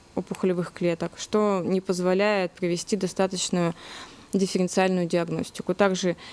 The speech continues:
необходимо проводить диф-диагноз с лимфомами, особенно если это мужчина пожилого или старческого возраста,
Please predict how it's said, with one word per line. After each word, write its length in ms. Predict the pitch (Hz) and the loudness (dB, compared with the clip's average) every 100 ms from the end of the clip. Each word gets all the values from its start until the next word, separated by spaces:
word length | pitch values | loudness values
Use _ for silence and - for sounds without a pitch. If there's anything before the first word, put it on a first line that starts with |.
| - | -2
необходимо 600 | 196 185 - 190 190 185 | 2 2 4 2 2 0
проводить 460 | 170 180 180 180 170 | 0 0 2 -2 -2
диф-диагноз 720 | 180 170 180 175 170 180 - - - | -2 2 2 2 0 -4 -8 -12 -10
с 140 | - - | -2 2
лимфомами, 680 | 220 208 - 165 170 196 | 2 2 0 0 2 2
особенно 460 | 240 214 - 196 196 | 2 0 2 2 2
если 320 | 185 180 - | 2 0 -2
это 120 | 175 | 0
мужчина 400 | 180 180 - 180 | 0 0 0 0
пожилого 600 | 170 180 175 175 170 165 - | 0 0 2 2 2 0 -2
или 160 | 180 | -2
старческого 680 | 170 - 170 - - 175 170 | 0 2 2 0 -6 -2 -2
возраста, 600 | 165 156 175 185 - 254 | 0 -2 -2 -4 0 0